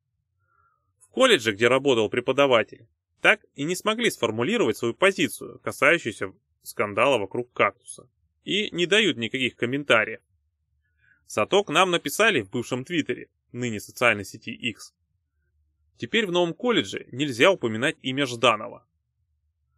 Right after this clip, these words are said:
А некоторым угрожают за это даже отчислением.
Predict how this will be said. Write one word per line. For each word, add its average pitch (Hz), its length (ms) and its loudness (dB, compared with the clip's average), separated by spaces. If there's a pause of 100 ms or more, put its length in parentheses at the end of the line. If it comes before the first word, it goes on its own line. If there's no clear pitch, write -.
(120)
А 104 120 -2
некоторым 131 400 0
угрожают 113 540 2
за - 280 -4
это 120 160 2
даже 123 260 2
отчислением. 135 720 -6